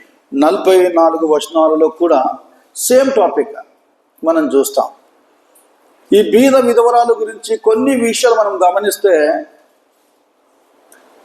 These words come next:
యేసుక్రీస్తు ప్రభువు ఆ యెరూషలేము దేవాలయం యొక్క ఆవరణములో ఉన్నాడు.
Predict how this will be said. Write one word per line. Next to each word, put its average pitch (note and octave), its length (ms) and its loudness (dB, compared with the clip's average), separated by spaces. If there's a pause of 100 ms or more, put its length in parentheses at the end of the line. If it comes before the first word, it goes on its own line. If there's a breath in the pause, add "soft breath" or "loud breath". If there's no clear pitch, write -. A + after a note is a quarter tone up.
(320)
యేసుక్రీస్తు A#3+ 680 0
ప్రభువు G3+ 680 -2 (840)
ఆ E3+ 100 2
యెరూషలేము G3+ 520 2 (100)
దేవాలయం F3 600 2
యొక్క E3 200 -6
ఆవరణములో D#3+ 720 0
ఉన్నాడు. D3 480 -2